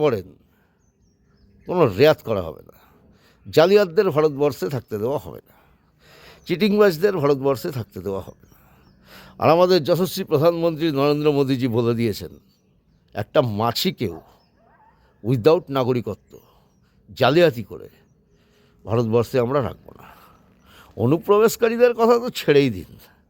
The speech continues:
অনুপ্রবেশকারী যারা, তাদের মধ্যে যদি আপনি পড়েন, আপনার জন্য একটা গুলি রাখা রয়েছে, সময় মতো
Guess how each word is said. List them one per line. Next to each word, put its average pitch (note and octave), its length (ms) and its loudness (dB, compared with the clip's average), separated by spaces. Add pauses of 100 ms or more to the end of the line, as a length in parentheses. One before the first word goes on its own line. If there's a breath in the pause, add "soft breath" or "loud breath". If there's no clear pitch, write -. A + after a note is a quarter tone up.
(760 soft breath)
অনুপ্রবেশকারী G3 840 2
যারা, A3 160 4 (720)
তাদের C#3+ 300 0
মধ্যে F#3+ 260 -2
যদি G#3+ 140 2 (100)
আপনি G3 140 -4 (120)
পড়েন, G#3+ 300 2
আপনার F#3+ 300 -4
জন্য G3+ 160 -2 (120)
একটা F#3+ 160 -6 (160)
গুলি F3+ 200 -2
রাখা D3+ 260 2
রয়েছে, - 320 -12 (1120 loud breath)
সময় F#3 280 2
মতো E3 140 0